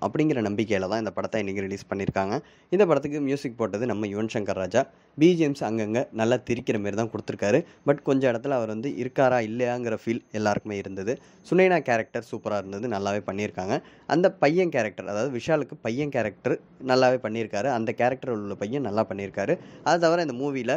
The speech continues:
வினோத், இந்த டைரக்டர் என்ன பண்ணியிருக்காரு அப்படிங்கிறத, இதுக்கப்புறம் என்னெல்லாம் இருக்கு அப்படிங்கிறத பார்ப்போம். ஆக்சுவலா இந்த படத்தோட லாக் லைன் என்ன அப்படின்னா, அப்பாவும் பையனும் ஒரு பில்டிங்ல மாட்டிக்கும் போது என்ன ஆகுது அப்படிங்கிறத மெயின் கான்செப்டா வச்சிருக்காங்க. அதுக்குள்ள நிறைய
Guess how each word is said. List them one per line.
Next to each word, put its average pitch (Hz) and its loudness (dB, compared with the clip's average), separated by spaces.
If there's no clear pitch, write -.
வினோத், 170 2
இந்த 117 -4
டைரக்டர் 151 0
என்ன 131 -2
பண்ணியிருக்காரு 107 -2
அப்படிங்கிறத, 139 -2
இதுக்கப்புறம் 127 0
என்னெல்லாம் 104 0
இருக்கு 95 -2
அப்படிங்கிறத 104 0
பார்ப்போம். 104 -4
ஆக்சுவலா 143 2
இந்த 131 -2
படத்தோட 127 0
லாக் 139 0
லைன் 107 -6
என்ன 113 -4
அப்படின்னா, 101 -4
அப்பாவும் 170 2
பையனும் 113 -2
ஒரு 127 2
பில்டிங்ல 135 2
மாட்டிக்கும் 107 -4
போது 117 -6
என்ன 117 -2
ஆகுது 101 -4
அப்படிங்கிறத 127 4
மெயின் 120 2
கான்செப்டா 101 -2
வச்சிருக்காங்க. 98 -2
அதுக்குள்ள 170 2
நிறைய 113 -2